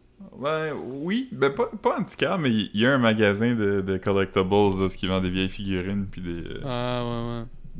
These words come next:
Speaker 1: des vieux macarons.
Speaker 2: Mais c'est cool parce qu'il ressemble à John Waters, là.
Speaker 1: Mhm.
Speaker 2: Ouais.
Speaker 1: Euh,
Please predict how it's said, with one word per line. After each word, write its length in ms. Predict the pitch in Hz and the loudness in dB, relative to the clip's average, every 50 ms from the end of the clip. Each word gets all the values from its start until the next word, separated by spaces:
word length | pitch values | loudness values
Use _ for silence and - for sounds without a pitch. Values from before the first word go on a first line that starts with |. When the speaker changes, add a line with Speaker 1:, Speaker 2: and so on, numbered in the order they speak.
| 98 | -6
Speaker 1:
des 60 | 92 | -4
vieux 120 | 92 98 101 | -2 -2 0
macarons. 580 | 98 95 92 85 87 87 85 82 87 90 92 - - - - - - - - | 0 -2 -2 -4 -6 -8 -6 -8 -8 -8 -10 -10 -12 -12 -12 -12 -12 -6 -4
Speaker 2:
Mais 60 | 135 | 0
c'est 160 | - 143 135 | 0 0 2
cool 200 | - 208 214 170 | 4 4 4 4
parce 220 | 127 127 120 - | 4 2 0 0
qu'il 140 | - 131 127 | -2 -2 -2
ressemble 560 | 117 - - - 156 151 156 151 143 131 117 | -2 -2 0 0 2 2 2 2 0 0 0
à 300 | 113 110 107 107 107 110 | 0 -2 -2 -2 -4 -6
John 240 | 110 120 120 117 117 | -6 -6 -6 -6 -6
Waters, 540 | 113 110 107 110 120 139 139 123 107 104 110 | -6 -6 -4 -4 -2 -2 -2 -2 -2 -6 -10
là. 80 | 101 104 107 - - - - - - - - - _ _ _ _ _ _ _ _ _ _ _ _ _ _ | -14 -14 -16 -18 -20 -20 -20 -20 -20 -20 -20 -20 _ _ _ _ _ _ _ _ _ _ _ _ _ _
Speaker 1:
Mhm. 300 | - 101 98 104 101 95 - - _ _ _ _ _ _ - | -8 -6 -4 -4 -4 -6 -6 -10 _ _ _ _ _ _ -14
Speaker 2:
Ouais. 240 | 123 117 113 110 104 - - _ _ _ - | -12 -10 -10 -10 -12 -14 -18 _ _ _ -14
Speaker 1:
Euh, 520 | 95 90 87 87 87 73 65 60 57 50 | -12 -12 -12 -12 -12 -14 -14 -14 -14 -14